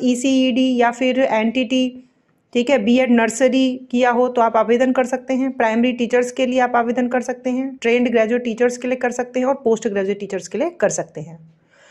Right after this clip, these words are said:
यहाँ पर सेवन पे कमीशन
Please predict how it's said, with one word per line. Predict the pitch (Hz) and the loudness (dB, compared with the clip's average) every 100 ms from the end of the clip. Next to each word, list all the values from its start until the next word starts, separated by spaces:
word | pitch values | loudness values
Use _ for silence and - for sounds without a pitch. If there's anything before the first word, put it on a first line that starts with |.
| _ _ _ | _ _ _
यहाँ | 202 247 254 | -2 2 2
पर | 285 302 285 302 311 330 320 _ _ _ | 4 4 4 4 2 0 -6 _ _ _
सेवन | - 254 269 302 | 0 2 2 2
पे | 320 | 0
कमीशन | 311 302 294 277 302 311 | 2 2 2 2 0 0